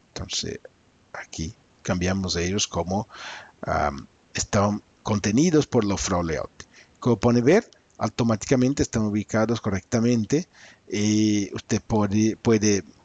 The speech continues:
ah, cambiar la posición de uno a otro. Usted puede, ah, agregar más botones, y etcétera. Entonces, esto es lo concepto de flow layout.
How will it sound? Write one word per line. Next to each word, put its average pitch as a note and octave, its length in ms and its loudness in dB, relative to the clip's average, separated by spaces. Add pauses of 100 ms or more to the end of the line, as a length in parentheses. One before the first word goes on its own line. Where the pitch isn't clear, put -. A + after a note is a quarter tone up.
(140)
ah, G2+ 280 -2
cambiar G#2+ 340 2
la F#2+ 140 -4
posición C3 520 2
de G2+ 120 0
uno F#2+ 240 -2
a E2+ 40 -2
otro. D3 540 2 (340)
Usted - 220 -4
puede, F#2 680 0 (640)
ah, E2+ 840 -2 (340)
agregar G2 560 0
más A2+ 640 2
botones, C3 760 0
y F2+ 320 -2
etcétera. - 520 -4 (280)
Entonces, - 360 -4
esto A2+ 420 -2
es - 380 2 (340)
lo F#2 100 -4
concepto G2 480 -2
de G2+ 80 0
flow F#2 340 -4
layout. E2+ 360 -4